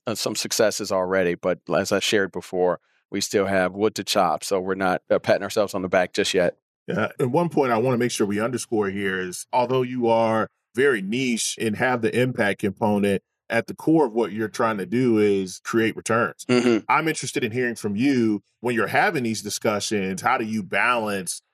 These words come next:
Speaker 2: the focus on impact, but also sort of making sure that folks know, "Hey, man, this is just not,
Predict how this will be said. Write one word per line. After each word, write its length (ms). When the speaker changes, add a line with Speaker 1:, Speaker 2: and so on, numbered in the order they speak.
Speaker 2:
the 160
focus 420
on 160
impact, 720
but 140
also 560
sort 220
of 180
making 300
sure 180
that 100
folks 320
know, 260
"Hey, 140
man, 160
this 180
is 120
just 200
not, 360